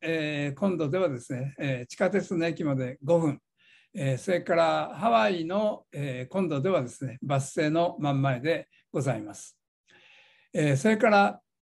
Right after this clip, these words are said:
二番目はですね、えー、運動を重視しておりますので、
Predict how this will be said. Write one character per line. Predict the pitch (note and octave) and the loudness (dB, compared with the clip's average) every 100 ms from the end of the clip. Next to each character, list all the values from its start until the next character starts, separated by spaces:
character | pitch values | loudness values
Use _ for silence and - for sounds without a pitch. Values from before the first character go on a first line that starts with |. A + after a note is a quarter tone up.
| _ _ _ _ _ _ _ _ - _ A3 | _ _ _ _ _ _ _ _ -20 _ 0
二 | G3+ | 6
番 | C4 C#4 | 8 8
目 | D4 | 8
は | A#3+ | 6
で | D3 | 2
す | - | -2
ね、 | D3+ C3 - | -4 -4 -4
え | D#3 D3+ D3 | 0 2 2
ー、 | |
運 | E3 A#3 A#3+ | 4 6 8
動 | B3 A3+ | 8 8
を | F#3 | 4
重 | A3+ A3 | 2 0
視 | G3+ C#3+ | -4 -6
し | - | -2
て | |
お | E3+ | 0
り | D#3+ | 0
ま | D#3 C#3 | -2 -2
す | - | -4
の | B2 | -2
で、 | D3 D3 | 0 0